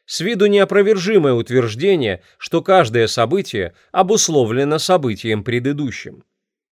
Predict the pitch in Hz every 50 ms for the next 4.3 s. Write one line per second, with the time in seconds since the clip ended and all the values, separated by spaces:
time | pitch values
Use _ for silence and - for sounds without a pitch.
0 | _ _ - 117 117 123 123 117 156 175 - - - 120 120 - - 185 202 196
1 | 160 117 95 - - - 98 - _ _ _ _ _ - 147 175 202 214 180 147
2 | - _ _ _ _ - 104 95 98 120 185 214 196 185 180 165 - - 180 165
3 | 156 165 156 147 127 113 104 - 110 110 - - - 120 110 101 113 123 113 95
4 | 82 76 65 50 - -